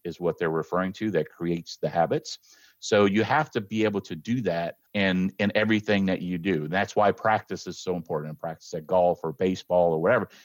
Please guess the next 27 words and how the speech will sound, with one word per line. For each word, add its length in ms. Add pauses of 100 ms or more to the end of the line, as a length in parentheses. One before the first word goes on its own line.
(160)
because 340
you're 160
almost 480
slowing 380
things 320
down 240
a 100
little 200
bit. 260 (140)
So 260
you 220
could 200
almost 360
forcefully 640
make 340
your 140
brain 640 (320)
remember 680
the 180
correct 380
technique 600 (200)
versus 380
just 240
going 200
up 140
there 240
and 180